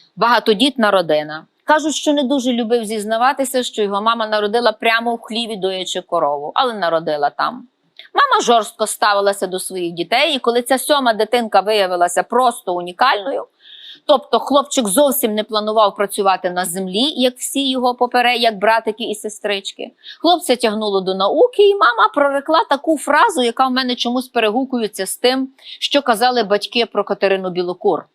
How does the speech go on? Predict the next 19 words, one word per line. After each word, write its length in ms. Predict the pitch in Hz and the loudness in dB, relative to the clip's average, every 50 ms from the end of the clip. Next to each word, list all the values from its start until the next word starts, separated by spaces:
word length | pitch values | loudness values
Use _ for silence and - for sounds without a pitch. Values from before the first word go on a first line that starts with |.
| _ | _
Пригадуєте, 580 | - 175 180 214 240 233 202 185 170 165 - 175 | 0 0 2 4 2 2 0 -2 -4 -4 -6 -4
ми 120 | 180 180 | -4 -2
робили 340 | 180 180 180 196 196 160 160 | -2 -2 -2 -2 -2 -2 -4
цю 160 | - - 180 | -6 -8 -10
студію 460 | - - - 220 190 156 156 147 147 | -8 -6 -4 -4 -4 -2 -4 -6 -6
про 200 | 147 - 175 175 | -4 -2 -2 -2
неї, 340 | 175 170 156 143 147 143 - _ - - _ | 0 0 -2 -2 -4 -6 -12 _ -20 -8 _
дуже 260 | - 214 214 175 180 | 2 2 2 2 0
трепетну. 640 | 160 - 190 165 151 - - 139 - - - 147 - _ - - - - | -2 2 4 4 4 2 0 -10 -20 -18 -18 -18 -18 _ -20 -20 -10 -4
Так 160 | - - - | -2 2 2
от 100 | 554 539 - | 2 2 4
мама 300 | 440 480 494 453 311 254 | 4 4 4 4 4 2
сказала 460 | 247 - 262 233 202 247 240 220 208 | 0 0 0 2 2 4 4 4 2
фразу: 440 | 208 - - 170 156 151 156 - 220 | 2 2 2 2 4 4 2 0 -2
«Хай 200 | - - 605 571 | 0 2 0 2
собі 220 | - 539 539 523 494 453 427 453 | 4 4 6 6 6 6 6 6
їде 140 | 277 220 | 4 4
в 60 | 202 196 | 2 2
місто, 440 | 180 170 - - - 160 147 - | 0 -4 -4 -4 -4 -4 -4 -4